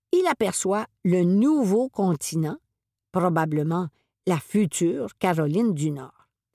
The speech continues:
Il longe la côte vers le nord et s'arrête, en avril, dans un grand havre, une petite baie, où se jettent trois cours d'eau,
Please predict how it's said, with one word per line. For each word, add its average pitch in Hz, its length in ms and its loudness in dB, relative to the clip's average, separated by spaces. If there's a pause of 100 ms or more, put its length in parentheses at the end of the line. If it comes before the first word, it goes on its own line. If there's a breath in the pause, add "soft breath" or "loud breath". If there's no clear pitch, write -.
(680)
Il 311 220 4
longe 349 320 0
la 202 140 2
côte 294 360 0
vers 226 240 0
le 175 120 2
nord 143 360 -4 (260)
et 240 140 2
s'arrête, 202 560 0 (180)
en 269 200 2
avril, 160 560 -2 (400)
dans 196 240 2
un 180 100 2
grand 202 340 0 (140)
havre, 208 640 -2 (400)
une 180 240 4
petite 170 480 -2
baie, 175 240 -2 (580)
où 277 80 2
se 302 160 2
jettent - 420 -4 (120)
trois 180 400 0
cours 185 280 0
d'eau, 180 280 0